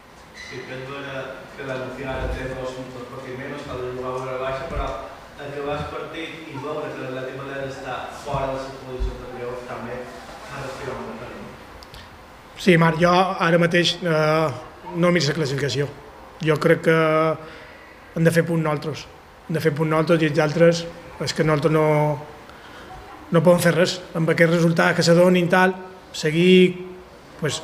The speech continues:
Speaker 2: amb aquest creixement com a equip, eh, en la confiança i intentar, pues, dur aquesta dinàmica.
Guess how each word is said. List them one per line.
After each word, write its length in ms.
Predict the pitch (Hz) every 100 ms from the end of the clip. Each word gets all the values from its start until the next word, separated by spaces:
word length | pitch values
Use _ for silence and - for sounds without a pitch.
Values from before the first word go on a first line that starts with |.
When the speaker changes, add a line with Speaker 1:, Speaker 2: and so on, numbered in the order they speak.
| -
Speaker 2:
amb 120 | 165 160
aquest 380 | 170 180 170 -
creixement 440 | 175 170 170 180 175
com 120 | 180
a 60 | 175
equip, 240 | 202 190
eh, 760 | 240 247 - - - - 175
en 100 | 170
la 80 | 165
confiança 720 | 185 170 190 202 196 226 240 226
i 500 | 185 175 170 156 123 - - - -
intentar, 640 | 165 165 143 170 175 180 175 - - - - - - -
pues, 140 | 175 151
dur 200 | 170 175
aquesta 240 | 175 170
dinàmica. 460 | 180 170 196 190